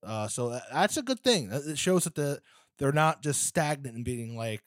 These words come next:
"Well, this is, this is where it is right now, and we're just gonna deal with it." No, they actually, they're trying to build something, and they're gonna try to add to make the team better,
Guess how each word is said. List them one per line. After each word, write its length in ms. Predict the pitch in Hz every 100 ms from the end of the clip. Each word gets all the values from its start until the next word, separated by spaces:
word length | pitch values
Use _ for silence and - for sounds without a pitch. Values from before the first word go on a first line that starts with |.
| _ -
"Well, 420 | 170 180 180 180
this 180 | 180 190
is, 280 | 185 175 -
this 180 | 160 165
is 140 | 190 185
where 200 | 190 180
it 60 |
is 140 | 165 165
right 180 | 160
now, 360 | 147 135 139 135
and 240 | 117 113
we're 120 | 117 131
just 220 | 127 -
gonna 140 | 147
deal 200 | 131 104
with 140 | 104 104
it." 160 | 107 _ _ _ _
No, 200 | 123 131
they 120 | 120 127
actually, 400 | 131 - 123 110
they're 80 |
trying 220 | 107 147 123
to 80 |
build 320 | 92 131 139 -
something, 480 | 120 113 110 107
and 260 | 101 98 92 _ _ _ _ _ _
they're 240 | 110 107 104
gonna 240 | 110 101
try 180 | - 127
to 160 | 104 104
add 380 | 110 104 104 -
to 80 | -
make 200 | 101 98
the 60 | 98
team 300 | - 98 101
better, 420 | 95 95 92